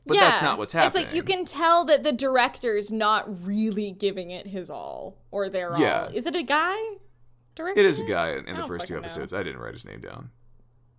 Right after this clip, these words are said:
Speaker 2: All right, cool.
Speaker 1: We don't actually need to know the production staff of this.
Speaker 2: No.
Speaker 1: You can, you can go look that up on your own. We're not here to educate you on that. Um,
Speaker 2: Sure aren't. We're here to bitch. <laughs>
Speaker 1: we're here to complain.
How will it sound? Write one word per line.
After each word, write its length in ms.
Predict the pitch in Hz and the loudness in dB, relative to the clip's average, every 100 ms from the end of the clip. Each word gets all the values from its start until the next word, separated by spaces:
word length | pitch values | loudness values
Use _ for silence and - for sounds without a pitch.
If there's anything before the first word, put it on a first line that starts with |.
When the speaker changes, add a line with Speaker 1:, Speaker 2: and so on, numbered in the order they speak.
| - | -14
Speaker 2:
All 80 | 202 | -14
right, 100 | - | -10
cool. 200 | 190 180 | -4 -2
Speaker 1:
We 100 | 131 | 2
don't 180 | 120 | 0
actually 480 | 104 95 92 82 80 - - _ - | 0 -6 -8 -8 -8 -12 -20 _ -12
need 200 | 90 80 | -10 -8
to 80 | |
know 120 | 80 69 | -10 -12
the 80 | |
production 380 | - 60 - - | -12 -12 -12 -14
staff 300 | - 50 - | -14 -12 -14
of 60 | - | -18
this. 220 | - - | -18 -10
Speaker 2:
No. 360 | 233 220 156 - - - | -4 -4 -4 -10 -12 0
Speaker 1:
You 160 | 170 | 2
can, 140 | 196 170 | 2 2
you 140 | 247 | 2
can 100 | 240 | 4
go 120 | 220 | 6
look 160 | 185 180 | 8 8
that 100 | 175 | 6
up 140 | 156 | 4
on 120 | 147 131 | 4 2
your 140 | 117 | 0
own. 160 | 87 92 | -2 0
We're 120 | 143 | 0
not 160 | 151 135 | 0 2
here 120 | 123 | 2
to 80 | 107 | 2
educate 360 | 92 92 80 | -2 -4 -6
you 160 | 73 73 | -6 -6
on 80 | 65 | -8
that. 220 | 52 - - - - _ - - | -10 -12 -18 -20 -20 _ -20 0
Um, 180 | 113 - | 4 6
Speaker 2:
Sure 80 | 247 | 4
aren't. 320 | 226 214 185 | 2 -2 -2
We're 100 | 240 | -4
here 180 | 247 320 | 0 0
to 140 | 208 185 - 240 | 0 -4 -4 -2
bitch. 400 | 202 - - - - - - | -2 -4 -8 -10 -10 -12 -4
<laughs> 280 | - 440 - | 2 4 4
Speaker 1:
we're 140 | 123 | 6
here 160 | 143 139 | 8 6
to 80 | |
complain. 580 | 139 127 117 95 73 120 | 6 2 0 -2 -4 -10